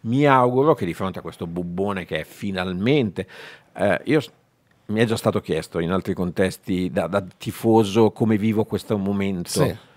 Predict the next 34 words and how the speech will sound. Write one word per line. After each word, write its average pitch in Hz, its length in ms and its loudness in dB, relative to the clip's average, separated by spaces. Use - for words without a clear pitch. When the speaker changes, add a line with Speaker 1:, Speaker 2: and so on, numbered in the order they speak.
Speaker 1:
Eh, - 240 0
la 117 140 2
mia 147 160 6
risposta 143 420 4
è 104 100 4
di 104 140 -2
liberazione. 98 1120 -4
Speaker 2:
Ah. 160 200 -4
Speaker 1:
Ma 110 160 4
magari, 107 760 6
ma 107 160 0
magari 107 540 8
siamo 98 240 0
di 98 80 2
fronte 98 360 -4
finalmente 92 840 -4
a, 85 920 4
a, 98 240 -6
alla 104 220 6
fine 127 380 2
di 110 80 0
questo 110 280 -2
sistema 107 600 -4
malato 92 480 -2
per 85 200 -6
cui, 95 520 -6
eh, 76 340 -8
le 92 140 -4
curve 113 560 0
sono 104 360 -2
delle 95 580 0
zone 104 260 0
franche 98 640 -4
dove 95 340 -4